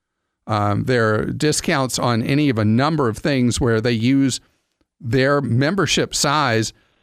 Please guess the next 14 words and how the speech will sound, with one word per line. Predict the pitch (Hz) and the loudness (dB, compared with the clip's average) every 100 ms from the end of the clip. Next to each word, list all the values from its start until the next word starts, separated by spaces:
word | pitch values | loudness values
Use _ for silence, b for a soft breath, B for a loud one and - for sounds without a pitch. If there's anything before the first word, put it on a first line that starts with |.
| _ - | _ -2
as | 131 120 | 0 0
a | 139 | 0
way | 127 135 135 | 0 2 2
to | 135 123 | 2 0
have | 113 135 139 | -2 -2 -2
a | 139 | -4
preferred | - - 160 135 143 | -4 -4 0 0 0
vendor | 123 127 120 117 113 120 _ _ _ _ _ _ | -2 0 2 2 0 -4 _ _ _ _ _ _
and | 139 123 117 117 | -2 0 0 0
get | 147 139 | 0 -2
discounts | - 165 - - 123 110 - | 0 -2 -2 -2 -2 -2 -6
for | - 151 139 131 135 196 | -2 0 2 2 0 -6
their | - 127 123 | -6 0 2
membership. | 110 123 127 107 - 92 90 | 2 2 0 0 -2 -4 -6